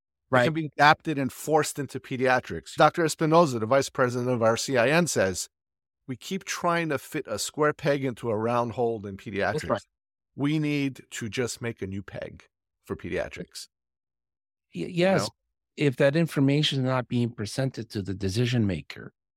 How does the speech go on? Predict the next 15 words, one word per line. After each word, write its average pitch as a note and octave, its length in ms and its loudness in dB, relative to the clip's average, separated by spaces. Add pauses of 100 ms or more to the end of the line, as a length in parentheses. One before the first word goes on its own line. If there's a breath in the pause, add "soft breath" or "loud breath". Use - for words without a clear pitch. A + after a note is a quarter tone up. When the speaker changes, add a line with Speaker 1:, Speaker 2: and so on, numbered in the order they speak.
(360)
Speaker 3:
where A#2 200 4
Speaker 1:
Uh-huh. G#2 100 0
Speaker 3:
the - 200 -8
care C3 160 4
gaps F2 400 0
are. - 260 -8 (160)
Speaker 1:
Correct. G#2+ 340 0 (160)
Speaker 3:
At A#2 140 0
the A2+ 80 -2
time C#3 320 2
that B2 120 0
the A2 80 -4
patient A#2+ 480 0
is F#2+ 180 -4
there, F#2+ 480 0